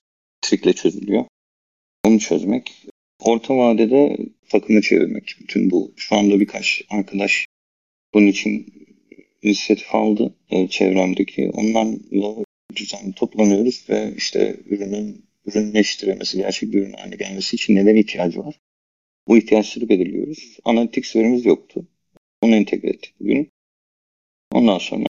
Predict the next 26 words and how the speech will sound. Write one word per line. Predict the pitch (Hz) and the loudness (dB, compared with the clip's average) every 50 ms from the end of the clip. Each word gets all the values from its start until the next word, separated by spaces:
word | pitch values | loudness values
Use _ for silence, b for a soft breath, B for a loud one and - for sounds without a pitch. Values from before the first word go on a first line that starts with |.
| - _ _ _ _ _ _ _ _ | -8 _ _ _ _ _ _ _ _
önümüze | 131 139 123 98 85 92 117 120 | 0 2 4 4 2 2 2 4
bakacağız | 120 107 - - 101 101 117 - - - - - - - | 4 4 4 2 2 2 2 0 -2 -12 -20 -20 -12 -2
orta | - 101 101 - - - 90 | 0 0 0 0 0 -2 -2
vadede | 90 90 - - - - - | -2 -2 -4 -6 -8 -10 -10
için. | - - - - - 294 302 - _ _ _ _ _ _ _ _ _ _ _ _ | -12 -12 -14 -14 -14 -16 -16 -16 _ _ _ _ _ _ _ _ _ _ _ _
Uzun | - 120 113 131 156 156 | 4 6 6 8 6 6
vadede | 156 147 135 123 127 135 139 170 190 196 196 - | 6 6 4 4 0 -2 -2 -2 -4 -4 -4 2
satıp | - - - - - - 196 190 - - - b b b b b b b b b _ _ _ _ _ | 4 4 4 2 2 -2 -2 -2 -2 -12 -14 b b b b b b b b b _ _ _ _ _
oradan | - 120 120 117 - 123 127 - - - _ _ _ _ _ _ _ _ _ | 2 2 2 2 0 -4 -4 -4 -8 -16 _ _ _ _ _ _ _ _ _
ne | - 120 127 131 | -8 -6 -4 -2
oluyor | 139 131 113 92 85 - | -2 -2 -2 -4 -6 -6
sana | - - - - | -10 -12 -12 -10
onu | - 117 123 127 120 | -8 -6 -6 2 4
görmek. | 113 95 92 76 - - - - _ _ _ _ | 4 4 4 0 -6 -12 -12 -14 _ _ _ _
Şu | - 120 | -2 -2
anda | 120 117 120 113 | 0 0 0 2
bir | 95 104 98 87 | 4 2 4 4
yatırım | 98 110 104 - 104 104 | 2 0 0 0 -2 -2
firmasıyla | - - 110 107 107 104 - - 113 104 104 98 | 0 0 2 2 0 0 0 0 2 2 2 2
iletişim | - - 101 101 95 - - - 113 104 | 2 2 2 2 2 0 -4 -4 -4 -2
halindeyim. | 95 90 82 82 - - 104 - 147 165 175 - _ | -2 -2 -4 -4 -4 -2 -2 -2 -2 -2 -4 -6 _
Ondan | - - 117 113 113 113 110 107 101 - - _ _ _ _ | 0 0 2 4 4 2 2 0 -4 -8 -12 _ _ _ _
işte | - - - - 87 87 - - | -10 -6 0 2 2 2 2 -2
sunuma | - - - 110 104 101 98 92 | -10 -6 0 2 4 4 4 2
gideceğim. | 87 - - - - 101 117 113 110 - - - - - _ _ _ _ _ _ _ - | 0 -2 -4 -6 -2 0 0 0 0 -2 -6 -18 -20 -20 _ _ _ _ _ _ _ -6
Sunumda | - - 98 90 90 87 98 95 98 95 90 | -2 -2 0 0 0 2 2 2 2 2 0